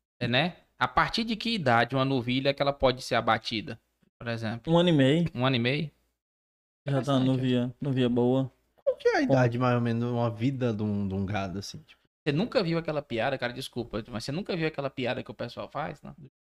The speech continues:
Speaker 1: Eles que conhecem, né? Fala a piada pra
Speaker 2: Não,
Speaker 1: ele aí.
Speaker 2: eu também não conheço.
Speaker 1: Não conhece?
Speaker 2: <laughs> Depende da piada, porque tem tanto.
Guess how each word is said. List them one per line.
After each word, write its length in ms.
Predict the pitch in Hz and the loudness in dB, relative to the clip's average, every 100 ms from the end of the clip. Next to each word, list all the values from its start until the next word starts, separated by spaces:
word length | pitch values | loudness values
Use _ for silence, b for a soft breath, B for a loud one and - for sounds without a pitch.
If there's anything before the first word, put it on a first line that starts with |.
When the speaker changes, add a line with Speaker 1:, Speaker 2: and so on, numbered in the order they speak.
| _ _ | _ _
Speaker 1:
Eles 160 | 120 170 | -8 -6
que 100 | 220 | -8
conhecem, 400 | - 147 147 - | -4 0 0 -2
né? 60 | |
Fala 180 | - 202 | 0 2
a 40 | 170 | 2
piada 280 | 147 131 | 2 2
pra 160 | 123 123 | 2 4
Speaker 2:
Não, 60 | 120 | 4
Speaker 1:
ele 100 | 147 | 2
aí. 140 | 139 | 0
Speaker 2:
eu 80 | 127 | 0
também 280 | 127 139 143 | 2 2 0
não 80 | 208 | 0
conheço. 340 | 320 160 147 | 4 4 4
Speaker 1:
Não 80 | 135 | 2
conhece? 340 | 123 139 - - - | 6 6 6 0 0
Speaker 2:
<laughs> 120 | - 339 | -4 2
Depende 440 | 160 185 - 415 | 4 4 4 4
da 120 | 240 | 4
piada, 340 | 208 165 156 180 | 6 6 6 4
porque 140 | 165 | 4
tem 160 | 160 170 | 4 4
tanto. 420 | 185 240 - 214 | 4 4 4 4